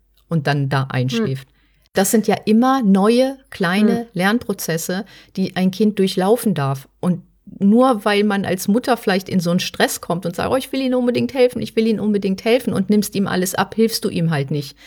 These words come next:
Speaker 1: durch diesen Lernprozess
Speaker 2: Hm.
Speaker 1: zu gehen.
Speaker 2: Ja, was du auch grad noch mal gesagt hast, dieses, es kann, Lernen kann sich nur auf das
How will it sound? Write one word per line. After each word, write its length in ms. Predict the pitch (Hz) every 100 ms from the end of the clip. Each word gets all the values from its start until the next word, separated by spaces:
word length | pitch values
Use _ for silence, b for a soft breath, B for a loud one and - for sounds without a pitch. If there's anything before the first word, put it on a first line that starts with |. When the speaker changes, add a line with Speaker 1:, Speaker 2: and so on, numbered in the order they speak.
| B B
Speaker 1:
durch 180 | 185 -
diesen 240 | 185 170
Lernprozess 600 | 175 185 190 226 202 135
Speaker 2:
Hm. 40 | -
Speaker 1:
zu 100 | 143
gehen. 180 | 139 139
Speaker 2:
Ja, 160 | 208
was 160 | 214 226
du 100 | 233
auch 240 | - 220
grad 220 | - 226 240
noch 80 | 233
mal 140 | 220
gesagt 280 | 208 220 220
hast, 140 | 226
dieses, 240 | 214 214 185
es 160 | 180 -
kann, 260 | 226 214
Lernen 480 | 202 202 220 240 233
kann 180 | 233 220
sich 140 | 214
nur 180 | 226 233
auf 120 | 208 -
das 220 | 220